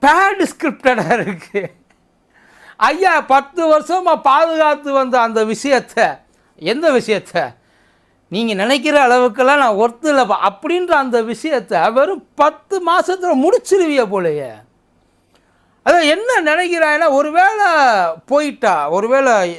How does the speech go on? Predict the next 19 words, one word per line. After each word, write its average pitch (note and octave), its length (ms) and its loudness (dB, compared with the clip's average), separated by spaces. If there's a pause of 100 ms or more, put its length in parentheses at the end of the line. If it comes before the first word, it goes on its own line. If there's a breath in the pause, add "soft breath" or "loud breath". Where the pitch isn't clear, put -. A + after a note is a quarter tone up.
எ-, G#3 60 -6
அவங்க G#3 520 0
நினைக்கிறது A#3 340 -2
எதுவும் G#3+ 280 -4
கிடைக்காம G#3+ 560 -2
போயிட்டா, F3+ 800 -6 (560)
காரணம் F4 640 2
பண்றதுக்கு, C4 760 0
கார்னர் D#4 540 2
பண்றதுக்கு B3 580 0
ஒரு G3 340 0
ஆள் C4 320 0
வேணும்ல, F3 640 -2 (720)
இவர் G#3 240 -2
தான் G#3+ 340 2
அப்படின்னு G#3 200 -10
சொல்றதுக்கு. E3 600 -10 (500)
பலிகடாவா C#4 880 -2 (120)
ஆக்குறாங்களோ? F#3 1040 -4